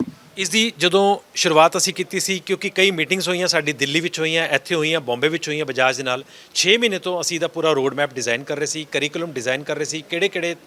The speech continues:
ਉਹਨਾਂ ਦੇ ਸਕਿੱਲ ਡਿਵੈਲਪਮੈਂਟ ਲੈ ਕੇ ਆਉਣੇ ਆ, ਕਿਹੜੇ ਇਕੁਇਪਮੈਂਟ ਚਾਹੀਦੇ ਆ ਸਾਡੇ ਪੰਜਾਬ ਦੇ ਬੱਚਿਆਂ ਨੂੰ ਮੁੱਖ ਰੱਖਦੇ ਹੋਏ ਕਿ ਜਿਹੜੀ ਇਹ ਸਕਿੱਲਸ ਦੇਣੀਆਂ ਬਹੁਤ ਜ਼ਰੂਰੀ ਹੈ ਇੱਥੇ ਇੰਡਸਟਰੀ ਨੂੰ ਦਿਮਾਗ 'ਚ ਰੱਖਦੇ ਹੋਏ।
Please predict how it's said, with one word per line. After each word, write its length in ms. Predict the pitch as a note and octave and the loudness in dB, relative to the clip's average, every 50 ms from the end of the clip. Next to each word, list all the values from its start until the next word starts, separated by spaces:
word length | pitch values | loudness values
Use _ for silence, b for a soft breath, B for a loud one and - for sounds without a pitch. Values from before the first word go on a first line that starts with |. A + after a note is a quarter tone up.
| - - - - | -20 -16 -10 -8
ਉਹਨਾਂ 160 | D3 D#3 E3 | -6 -4 -4
ਦੇ 80 | E3+ D#3+ | -4 -4
ਸਕਿੱਲ 260 | - - E3+ E3+ F3+ | -4 -2 -2 -2 -2
ਡਿਵੈਲਪਮੈਂਟ 520 | D#3+ - - - C3+ C#3+ C3+ B2 E3 D#3+ | -2 -6 -10 0 0 0 2 2 0 2
ਲੈ 100 | D#3 D#3 | 2 2
ਕੇ 120 | - - D3+ | 2 2 2
ਆਉਣੇ 180 | D3 D3 D#3 | 2 2 2
ਆ, 60 | D#3 B B B B B B B | 0 B B B B B B B
ਕਿਹੜੇ 200 | - A#3+ B3 C4 | 2 4 4 4
ਇਕੁਇਪਮੈਂਟ 520 | A#3+ F#3 A3 - - G3+ F#3+ C#3+ F#3 F3 - | 2 0 -2 -4 -4 -8 -6 -4 -4 -4 0
ਚਾਹੀਦੇ 320 | - D3+ C3 B2 C3 C3 | 2 0 2 2 2 -2
ਆ 40 | C3+ | -2
ਸਾਡੇ 300 | - - D#3 C#3+ E3+ E3 | 0 -2 0 0 0 -2
ਪੰਜਾਬ 380 | - E3 C#3 C#3 C#3 C#3+ C#3+ | -2 -2 2 4 4 4 4
ਦੇ 80 | D3 E3+ | 0 -4
ਬੱਚਿਆਂ 240 | C#3+ C#3 - E3 E3 | -4 -2 -2 0 -2
ਨੂੰ 100 | D#3+ D#3 | -2 -2
ਮੁੱਖ 160 | D#3 D3 - | -4 -4 -4
ਰੱਖਦੇ 240 | D3 C#3 C3 C#3 C3+ | -6 -4 -2 -2 -2
ਹੋਏ 180 | B2+ C3 C3+ C3+ B B B B B | 0 0 -2 -2 B B B B B
ਕਿ 80 | E3+ D#3+ | -8 0
ਜਿਹੜੀ 260 | C3+ D#3 D#3 F3 F#3 | 0 2 4 4 4
ਇਹ 100 | F#3 E3 | 4 2
ਸਕਿੱਲਸ 280 | - - E3+ F3+ E3+ | 0 0 -2 -2 -2
ਦੇਣੀਆਂ 280 | C#3 C#3+ C#3 C#3+ E3+ F3+ | 0 -2 0 2 0 0
ਬਹੁਤ 200 | C#3+ C#3+ D3+ C#3+ | 2 0 0 0
ਜ਼ਰੂਰੀ 260 | A#2+ C3+ B2+ C3 C#3+ | 0 -2 -2 0 0
ਹੈ 100 | E3 F3 | 0 0
ਇੱਥੇ 240 | - C#3 - - F3 | -2 -4 -4 -4 -4
ਇੰਡਸਟਰੀ 460 | D#3+ D3 C3+ B2+ B2+ - - - D#3+ | -2 0 -2 -2 -2 -4 -4 -4 -4
ਨੂੰ 180 | E3 G3+ A3+ A3 B B B B B B B | -4 -4 -6 -8 B B B B B B B
ਦਿਮਾਗ 300 | D#3 D3 D#3 C#3+ B2+ B2 | -8 -2 2 2 2 2
'ਚ 60 | - | 0
ਰੱਖਦੇ 180 | A2+ G2+ A2+ A2 | -6 -8 -6 -6
ਹੋਏ। 100 | G#2+ | -6